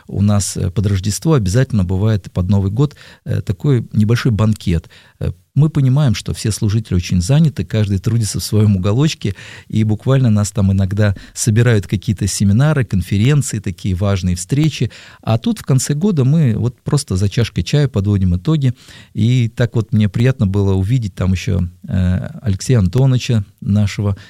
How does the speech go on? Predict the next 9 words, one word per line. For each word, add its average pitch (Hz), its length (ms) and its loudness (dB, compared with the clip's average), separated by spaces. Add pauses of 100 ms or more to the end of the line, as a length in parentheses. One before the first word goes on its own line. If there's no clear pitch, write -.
(220)
э, - 100 -6
первого 101 360 0
пастора, 101 560 0
и, 92 580 0 (160)
э, 92 240 -2
его 98 220 -2
супругу, 117 680 0 (420)
э, 87 260 0 (560)
э, 98 260 -4